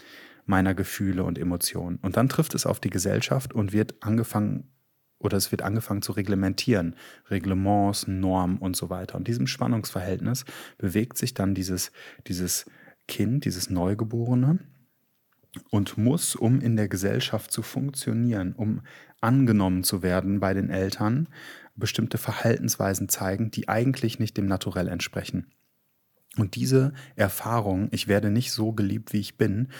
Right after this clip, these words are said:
sondern muss etwas Bestimmtes adaptieren, um zu überleben, das sind schon traumatische Erlebnisse. Und die können im Kleinen und im Großen passieren, über, äh, in einem ganz konkreten Ereignis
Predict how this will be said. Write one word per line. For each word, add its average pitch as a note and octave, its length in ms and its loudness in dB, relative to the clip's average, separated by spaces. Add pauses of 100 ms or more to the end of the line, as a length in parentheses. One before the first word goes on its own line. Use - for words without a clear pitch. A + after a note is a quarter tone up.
(180)
sondern F#2+ 440 2
muss C3+ 460 2
etwas - 320 0
Bestimmtes - 500 -4
adaptieren, G#2+ 760 -2 (100)
um B2 280 2
zu - 300 -2
überleben, A#2+ 920 2 (1040)
das - 180 2
sind F#2+ 220 2
schon F2+ 220 -2
traumatische F2+ 680 -2 (640)
Erlebnisse. F2 560 -2
Und G#2+ 140 -2
die A#2 60 -2
können C3 180 6
im A#2 120 4
Kleinen A#2 340 2
und G#2 140 0
im F#2+ 120 -2
Großen F2+ 360 -2
passieren, - 640 -4
über, A2 540 2 (160)
äh, G2+ 240 2
in G#2 200 2
einem G#2 240 4
ganz G2+ 260 2
konkreten G2 640 0
Ereignis A2 720 0